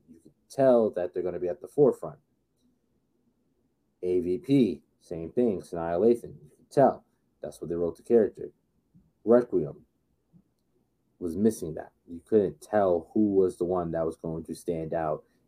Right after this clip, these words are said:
in the forefront of it all and be the one taking on the Predator or Alien Predator. So,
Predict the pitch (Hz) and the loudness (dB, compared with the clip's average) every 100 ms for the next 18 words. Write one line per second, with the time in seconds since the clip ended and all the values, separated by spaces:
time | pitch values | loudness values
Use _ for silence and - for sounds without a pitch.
0 | - 78 - - 87 - 76 73 69 73 | -12 -10 -4 2 2 0 -8 -6 -6 -6
1 | 60 - _ _ _ _ _ _ _ 92 | -6 -10 _ _ _ _ _ _ _ -8
2 | 90 107 110 98 92 92 85 80 - 90 | 0 6 8 8 6 2 0 -6 -2 0
3 | 92 87 80 76 71 _ _ _ _ _ | 2 0 -2 -6 -10 _ _ _ _ _
4 | _ - 82 85 71 - - _ _ _ | _ -12 -2 -2 -2 -12 -18 _ _ _
5 | _ _ _ _ _ _ _ _ _ _ | _ _ _ _ _ _ _ _ _ _
6 | _ 95 90 85 95 101 87 82 80 85 | _ 2 4 4 4 4 4 0 -2 -2
7 | 73 73 - - _ _ _ _ _ _ | -2 -6 -10 -16 _ _ _ _ _ _
8 | _ _ _ _ _ _ _ _ _ _ | _ _ _ _ _ _ _ _ _ _
9 | _ _ _ _ _ _ _ 101 90 | _ _ _ _ _ _ _ 4 4